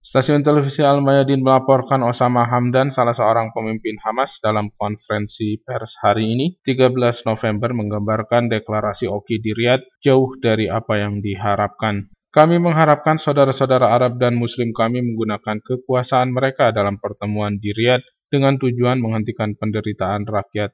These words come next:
Gaza," ujar Hamdan. "Hanya penduduk Gaza yang akan memerintah wilayah ini.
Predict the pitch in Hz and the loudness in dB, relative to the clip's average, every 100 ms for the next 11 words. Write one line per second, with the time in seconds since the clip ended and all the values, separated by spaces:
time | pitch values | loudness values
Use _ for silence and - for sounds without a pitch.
0 | _ 117 113 110 123 120 101 104 104 107 | _ -4 -2 -2 0 0 0 -6 -6 -6
1 | 98 - 101 98 104 98 95 - _ _ | -6 -6 -6 -4 -2 -2 -4 -12 _ _
2 | 139 147 151 147 143 135 139 - 131 127 | 2 4 2 2 0 0 -2 0 2 2
3 | 120 135 123 110 110 120 117 107 107 104 | 4 2 2 0 -2 -2 0 -2 -2 -4
4 | 101 98 - 113 104 104 107 120 117 | -2 -4 -4 -4 -2 -2 -2 -2 -2